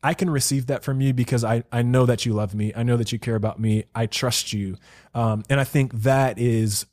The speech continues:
extremely fertile ground for us to grow. And then kind of going back into what we were just talking about with what type of friend are we? What type of friend do we wanna be? Do we wanna be friends with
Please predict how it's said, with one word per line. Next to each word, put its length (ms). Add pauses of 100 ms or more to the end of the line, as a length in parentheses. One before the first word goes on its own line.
(280)
extremely 520
fertile 360
ground 340
for 140
us 160
to 120
grow. 680
And 180
then 160
kind 200
of 80
going 240
back 220
into 420 (680)
what 120
we 140
were 80
just 200
talking 260
about 240
with 220 (640)
what 120
type 140
of 80
friend 360
are 240
we? 220
What 140
type 140
of 80
friend 160
do 60
we 80
wanna 300
be? 220 (180)
Do 100
we 120
wanna 200
be 180 (280)
friends 340
with 240